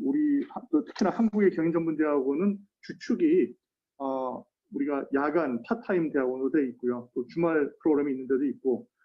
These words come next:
또 풀타임은 뭐 그렇게 많지는 않습니다. 주로 풀타임은, 어, 글로벌 엠비에이라는, 어, 형태로 해서, 어, 진행이 되고 있고요. 그랬을 때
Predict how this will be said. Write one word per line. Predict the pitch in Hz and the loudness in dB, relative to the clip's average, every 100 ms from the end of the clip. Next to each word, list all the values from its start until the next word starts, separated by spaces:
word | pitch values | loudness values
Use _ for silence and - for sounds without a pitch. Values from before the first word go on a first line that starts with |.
| _ _ | _ _
또 | 160 | -2
풀타임은 | 226 220 - 202 165 175 175 - - | 0 0 0 2 2 2 -2 -4 -4
뭐 | 127 | -4
그렇게 | 139 | -2
많지는 | 135 120 131 190 | -2 -4 -6 -6
않습니다. | 123 117 123 104 101 - _ - _ | -6 -6 -6 -6 -10 -14 _ -20 _
주로 | - 147 | 0 2
풀타임은, | 175 - 151 147 156 156 _ _ - | 2 0 0 0 -2 -6 _ _ -12
어, | 123 | -2
글로벌 | 160 165 170 | 4 6 6
엠비에이라는, | 156 151 143 139 135 - 131 131 131 131 135 135 | 4 4 6 6 4 2 0 0 -2 -6 -10 -10
어, | 127 131 | -10 -4
형태로 | 170 170 151 131 | -4 2 4 6
해서, | 120 120 151 208 - _ | 4 2 2 0 -8 _
어, | 120 | -4
진행이 | - 139 135 | 2 2 4
되고 | 120 139 | 4 2
있고요. | 117 117 170 214 _ _ _ | 2 2 2 -2 _ _ _
그랬을 | - 208 330 | 2 6 4
때 | - 165 | 4 2